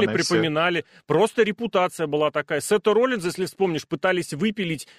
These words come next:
Speaker 2: едва ли не в том же стиле, как было с Дзюбой, после того, как он сказал, что в дабл дабл ю и хорошо,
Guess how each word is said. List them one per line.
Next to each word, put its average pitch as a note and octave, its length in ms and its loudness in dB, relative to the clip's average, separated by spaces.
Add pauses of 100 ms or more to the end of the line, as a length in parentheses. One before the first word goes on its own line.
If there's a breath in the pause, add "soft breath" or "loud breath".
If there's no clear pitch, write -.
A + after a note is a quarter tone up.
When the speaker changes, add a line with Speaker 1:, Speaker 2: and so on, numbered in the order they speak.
(140 soft breath)
Speaker 2:
едва F3 380 0
ли F3 100 -2
не F#3 80 -2
в F3 60 -8
том G3 180 0
же D#3 100 -4
стиле, F3 300 -4
как F3+ 180 0
было E3+ 200 0
с C#3 80 -4
Дзюбой, E3+ 440 0
после F3+ 280 -4
того, F3+ 180 0
как F3+ 160 -6
он F3 80 -4
сказал, E3+ 400 0
что D#3+ 240 -4
в C3 60 -4
дабл D#3+ 300 0
дабл D#3 260 0
ю E3+ 60 -2
и - 20 -2
хорошо, E3+ 560 0